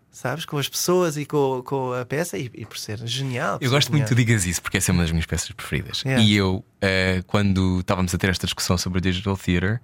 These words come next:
Speaker 1: Aham.
Speaker 2: com, imagina, a escola toda, portanto eram os mestrados todos de design, de argumento, não sei o quê, todos juntos a ter esta conversa com um
Speaker 1: Tens
Speaker 2: gajo.
Speaker 1: saudades desses tempos?
Speaker 2: Tenho, claro.
Speaker 1: Ah.
Speaker 2: E, eh, embora também goste muito de estar aqui contigo. Mas,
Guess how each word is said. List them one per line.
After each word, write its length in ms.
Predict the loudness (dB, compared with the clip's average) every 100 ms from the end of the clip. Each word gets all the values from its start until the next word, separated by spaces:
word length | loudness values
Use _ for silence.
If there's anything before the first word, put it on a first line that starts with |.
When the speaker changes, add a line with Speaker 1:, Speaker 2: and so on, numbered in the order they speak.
| -4
Speaker 1:
Aham. 320 | -2 0 -2 -6 _ 0
Speaker 2:
com, 260 | 2 2
imagina, 320 | 2 2 2
a 20 | 0
escola 400 | 0 0 2 0
toda, 460 | 0 0 2 -2
portanto 280 | -2 -2 2
eram 160 | 4 4
os 100 | 4
mestrados 480 | 2 2 0 0 0
todos 320 | 0 0 0
de 220 | 0 2
design, 500 | 4 4 4 4 2
de 180 | 2 2
argumento, 560 | 2 4 4 4 2
não 60 | 0
sei 120 | 2
o 20 |
quê, 60 | 0
todos 180 | 0 0
juntos 220 | 0 -2
a 20 |
ter 100 | -2 -4
esta 160 | -4
conversa 340 | -2 0 0 -2
com 300 | -4 -4 -4 -6 -14 _
um 60 | -2
Speaker 1:
Tens 20 |
Speaker 2:
gajo. 140 | 0
Speaker 1:
saudades 360 | 2 2 2 0
desses 260 | -4 -6 -4
tempos? 360 | -4 -4 -8 -4
Speaker 2:
Tenho, 220 | -2 -2 -2
claro. 240 | 0 2 2
Speaker 1:
Ah. 160 | 0 -4 -6 -12 2
Speaker 2:
E, 500 | 6 6 6 4 0
eh, 300 | 0 0 2
embora 240 | 4 4 4
também 160 | 2
goste 180 | 2 2
muito 120 | 2
de 40 | 2
estar 60 | 0
aqui 100 | 0
contigo. 300 | 0 -2 -6 -12 -12 2
Mas, 560 | 6 6 4 2 2